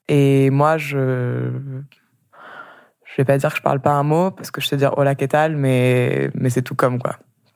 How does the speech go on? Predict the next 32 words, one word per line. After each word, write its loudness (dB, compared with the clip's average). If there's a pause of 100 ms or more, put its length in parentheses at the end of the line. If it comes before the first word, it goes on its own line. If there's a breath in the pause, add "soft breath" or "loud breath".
(480)
Et 4
d'entrée, 0
euh, 0
il... -10 (320)
bon, 2
il 2
regarde, 0
euh, 0 (800)
m'ex-, 0
il 4
me, 4
m'examine, 4
euh, 0
puis, -2
euh, 4
il 2
me 4
met 4
sur 0
la 4
balance. -2 (1300 soft breath)
Et 2
il 4
dit 4
à 4
Maxime, -2
euh, 2 (560)
"Está -2
muy 4
gordita -2
tu -10
mujer." -4